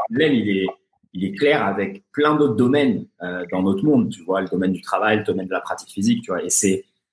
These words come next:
et c'est ce que moi, j'essaye aussi de partager à fond, quoi. C'est cette idée, genre, ouvrons notre esprit à d'autres choses. Mais ça veut pas dire partir dans le farfelu. Non, ça veut dire plongeons dans cette complexité. Le monde, il est complexe.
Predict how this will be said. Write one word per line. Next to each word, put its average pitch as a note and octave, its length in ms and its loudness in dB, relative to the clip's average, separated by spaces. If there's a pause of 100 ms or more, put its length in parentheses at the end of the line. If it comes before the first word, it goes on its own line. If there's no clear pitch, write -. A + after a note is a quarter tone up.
(240)
et F2+ 60 -6
c'est G2+ 100 -2
ce - 80 -6
que - 80 2
moi, C3+ 120 4
j'essaye A2 280 4
aussi G2 160 2
de - 60 -6
partager F#2+ 400 0
à F#2 80 2
fond, - 160 -8
quoi. - 180 -2
C'est - 160 -4
cette - 320 -8
idée, C#3 180 2
genre, F#2 360 -6
ouvrons G#2 320 0
notre G#2+ 240 0
esprit A2 300 -2
à F#2+ 40 2
d'autres F2+ 240 -2
choses. F3+ 300 0 (320)
Mais F#2+ 80 0
ça G2 160 4
veut G2 80 0
pas A#2 100 4
dire C3+ 260 0
partir A#2 440 0
dans G#2+ 100 0
le G2 180 0
farfelu. - 440 0
Non, - 180 4
ça - 160 -4
veut F#2 120 -4
dire F#3 320 -4 (680)
plongeons B2+ 320 4
dans C3 100 4
cette A2 180 0
complexité. A2+ 720 -2 (160)
Le G2 140 0
monde, A#2 180 4
il G#2 80 4
est G2 60 2
complexe. G2+ 600 0